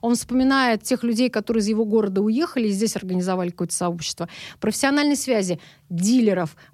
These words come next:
партнеров, какие-то конференции, на которых он выступал, на которых он участвовал и так далее, курсы, где он учился,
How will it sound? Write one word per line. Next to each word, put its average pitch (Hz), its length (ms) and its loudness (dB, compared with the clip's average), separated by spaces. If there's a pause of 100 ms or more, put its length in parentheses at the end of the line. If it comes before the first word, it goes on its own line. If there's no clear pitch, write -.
партнеров, 202 920 0
какие-то 262 680 0
конференции, 269 540 2
на 254 100 0
которых 254 360 -2
он 254 120 2
выступал, 269 600 0
на 240 100 -2
которых 240 360 -4
он 247 100 2
участвовал 185 640 -2
и 220 100 -6
так 233 160 -2
далее, 247 220 0
курсы, 311 520 0
где 196 180 2
он 196 120 0
учился, 175 540 -4